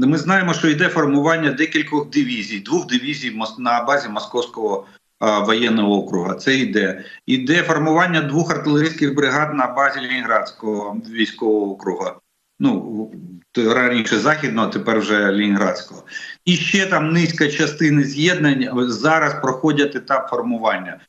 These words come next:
загальна чисельність яких може налічувати сто тисяч осіб. Але може, вони формуються. І вони формуються вже не перший місяць на сьогоднішній день. А, коли буде закінчене формування, сказати дуже важко. От зараз, до речі,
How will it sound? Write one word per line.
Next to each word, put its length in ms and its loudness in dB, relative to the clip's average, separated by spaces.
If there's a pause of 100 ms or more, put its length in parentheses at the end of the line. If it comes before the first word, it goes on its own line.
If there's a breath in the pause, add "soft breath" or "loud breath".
(280)
загальна 600 2
чисельність 680 0
яких 420 0
може 580 2
налічувати 800 -2
сто 360 0
тисяч 680 -2 (140)
осіб. 500 -4
Але 300 2
може, 580 2
вони 340 2
формуються. 920 0 (240 loud breath)
І 80 2
вони 200 4
формуються 520 2
вже 180 0
не 140 2
перший 500 0
місяць 600 0 (360)
на 120 2
сьогоднішній 640 0
день. 280 0 (360 loud breath)
А, 320 2
коли 300 2
буде 260 0
закінчене 640 0
формування, 640 2
сказати 500 -2
дуже 440 0
важко. 540 0
От 160 -6
зараз, 340 0
до 60 -4
речі, 380 -2